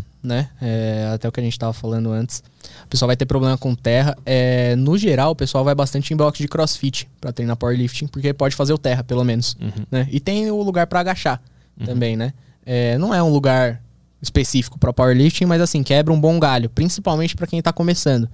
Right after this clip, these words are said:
Speaker 1: né? Quem tá começando consegue fazer tranquilamente um treino num box de crossfit, assim.
Speaker 2: Uhum.
Speaker 1: Acho que é melhor um box de crossfit do que uma academia, se
Speaker 2: É.
Speaker 1: você não puder fazer o terra, né? Se você tiver que, sei lá, colocar colchonete embaixo do terra e tal, eu diria que é muito mais,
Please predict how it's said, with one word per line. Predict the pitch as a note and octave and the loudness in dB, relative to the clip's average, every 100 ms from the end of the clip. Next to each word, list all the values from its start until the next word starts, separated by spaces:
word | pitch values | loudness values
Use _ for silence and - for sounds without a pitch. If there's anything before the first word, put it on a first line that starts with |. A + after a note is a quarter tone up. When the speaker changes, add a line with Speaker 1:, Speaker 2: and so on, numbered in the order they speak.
| - _ _ | -10 _ _
Speaker 1:
né? | B2+ A#2 | -6 -4
Quem | A#2+ C#3+ | -2 -4
tá | E3 | -4
começando | E3 D3 D#3 | -2 -2 -2
consegue | E3 D#3 D3 - | -6 -4 -4 -2
fazer | C#3 C#3+ | -2 -2
tranquilamente | - E3 F#3 F3+ D#3 C#3 D3 | -2 -2 0 0 2 0 -2
um | C#3+ | -4
treino | C#3 C3+ | -2 -2
num | C3+ | 0
box | B2+ B2+ | 0 0
de | B2+ | -4
crossfit, | C3 B2 - B2 B2+ | -4 -4 -4 -6 -8
assim. | - B2 A2+ _ - | -8 -10 -12 _ -10
Speaker 2:
Uhum. | G#2+ G#2 | -8 -6
Speaker 1:
Acho | - | 0
que | D3+ - - | 0 0 -4
é | C3+ | 2
melhor | D3 D#3 G3 | 4 6 6
um | G3 | 4
box | E3 E3 | 2 0
de | |
crossfit | D#3+ D3 - D#3+ | 0 0 2 0
do | D3+ | 2
que | |
uma | D#3+ D3+ | 2 2
academia, | D#3+ D#3 C#3+ B2 A#2 - | 2 2 4 4 2 -4
se | - C3+ | -2 0
Speaker 2:
É. | |
Speaker 1:
você | C3+ C#3+ | 2 2
não | C3+ | 0
puder | C3 C#3+ C3+ | 0 0 2
fazer | C#3+ D3 | 2 2
o | D3+ | 2
terra, | D3 B2+ | 2 0
né? | A#2+ B2+ | 0 -4
Se | |
você | B2 C3 | -4 -6
tiver | C3+ C#3 | -4 -4
que, | - C#3 B2 - - | -4 -8 -8 -14 -4
sei | C3 | -2
lá, | |
colocar | - B2 C3+ | 0 0 2
colchonete | C3 C#3+ E3 C#3 A#2+ C#3+ C#3 C3+ | 2 2 2 2 2 2 0 0
embaixo | C3 C3 C3 | 0 0 -4
do | B2 | -6
terra | - B2 C#3 B2+ | -2 2 2 0
e | |
tal, | A#2+ C3 | -2 -2
eu | C#3 | 0
diria | C#3 | -2
que | C#3+ | 0
é | D3 C#3 | 2 2
muito | C#3+ D3 | 0 -2
mais, | D3+ | -2